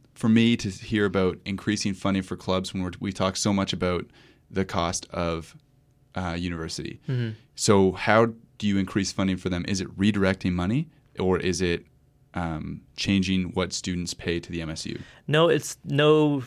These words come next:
Speaker 2: no fee change. It's just a, a combination of redirection of money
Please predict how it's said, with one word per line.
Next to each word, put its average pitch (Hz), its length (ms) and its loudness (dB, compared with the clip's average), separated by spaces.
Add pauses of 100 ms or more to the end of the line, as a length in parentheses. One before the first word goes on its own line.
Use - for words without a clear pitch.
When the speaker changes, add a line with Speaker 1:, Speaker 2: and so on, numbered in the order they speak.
(120)
Speaker 2:
no 131 220 2
fee 135 260 -6
change. 135 400 -4
It's - 220 -6
just - 320 -2
a, 113 320 0 (200)
a - 80 -8
combination 127 480 0
of 107 140 -8
redirection 117 520 0
of 107 100 -2
money 131 340 0